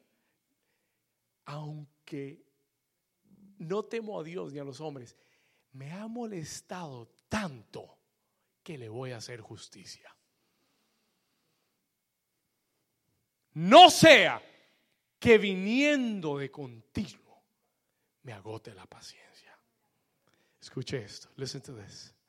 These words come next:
Escuche acá. Cami, ¿estás leyendo la Biblia ya?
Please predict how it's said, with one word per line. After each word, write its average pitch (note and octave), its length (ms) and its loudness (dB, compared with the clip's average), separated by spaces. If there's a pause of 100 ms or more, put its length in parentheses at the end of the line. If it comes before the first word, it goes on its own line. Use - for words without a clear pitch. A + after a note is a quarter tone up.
(320)
Escuche - 340 -14
acá. A2+ 240 -20 (720)
Cami, D3 200 -10
¿estás D3 200 -6
leyendo D3+ 360 -4
la D3 100 -8
Biblia D3+ 280 -12
ya? F3+ 220 -16